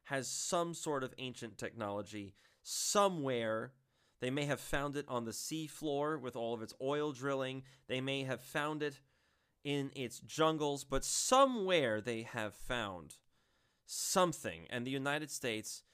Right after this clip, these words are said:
is upset about it. Of course, they're going to say, "Well, it's a socialist country," and, "Well, Russia is there," which Russia landed two long-range strategic bombers about two or three weeks ago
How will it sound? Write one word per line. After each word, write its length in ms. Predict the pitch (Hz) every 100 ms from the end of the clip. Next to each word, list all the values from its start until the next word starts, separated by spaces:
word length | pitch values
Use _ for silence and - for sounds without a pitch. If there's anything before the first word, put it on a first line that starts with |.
| - _
is 180 | - 117
upset 360 | 117 - 123 104
about 260 | 95 92
it. 100 | 101
Of 160 | 165 -
course, 360 | - 277 277 -
they're 120 | 247
going 300 | 220 202 185
to 80 | 175
say, 340 | - 156 147
"Well, 280 | 135 175 185
it's 100 | 156
a 80 | 127
socialist 760 | - 120 127 120 120 117 -
country," 680 | - 117 - 117 117 113 113 - - - -
and, 340 | 143 143 139 - - 117
"Well, 460 | 143 156 156 104
Russia 520 | 107 113 156 - 156
is 220 | - 143 120
there," 220 | 139 131
which 400 | 120 143 - - - _ -
Russia 400 | 143 131 139 143
landed 540 | 120 123 123 120 190 -
two 420 | 175 160 151 135 - _ _ -
long-range 960 | 110 135 139 135 107 131 123 113 104 -
strategic 760 | - - 120 151 143 127 110 104
bombers 580 | 127 131 123 120 117 -
about 380 | 107 101 - -
two 200 | 147 127
or 60 |
three 260 | 110 123 110
weeks 260 | 120 -
ago 260 | 117 117